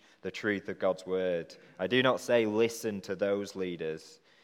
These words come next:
If you end up in a church that departs from the word of God, don't stay there. Get out quickly. Only respect and obey faithful, godly leaders. Thankfully, here at Pelsall, we,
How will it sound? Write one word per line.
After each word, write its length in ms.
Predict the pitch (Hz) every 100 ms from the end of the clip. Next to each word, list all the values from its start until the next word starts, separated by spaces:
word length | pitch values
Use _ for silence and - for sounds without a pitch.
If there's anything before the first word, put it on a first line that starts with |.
| _ -
If 80 |
you 100 | 107
end 180 | 120 135
up 140 | 127 131
in 120 | 120
a 40 |
church 440 | 113 127 120 113 -
that 140 | 87
departs 560 | 104 - 117 113 110 -
from 220 | 104 98
the 60 |
word 320 | 95 98 98 92
of 120 | -
God, 380 | 98 87 80 - - - _ _ -
don't 320 | 107 110 107
stay 300 | - 98 101
there. 220 | 95 90
Get 420 | - 110 95 -
out 420 | - 98 85 85 -
quickly. 720 | - 92 - 92 82 76 - _ _ _
Only 280 | 104 123 127
respect 640 | 117 110 - 120 - -
and 80 | 107
obey 460 | 101 92 101 95 85 -
faithful, 720 | 101 107 107 - 104 92 85 - _ _
godly 640 | - 98 95 90 87 82 -
leaders. 800 | - 92 90 85 80 71 - - _ _ _ _ _ _ _ _
Thankfully, 400 | 117 120 135 120
here 240 | 117 117
at 100 | 107
Pelsall, 560 | 117 113 110 - 98 92
we, 320 | 98 98 92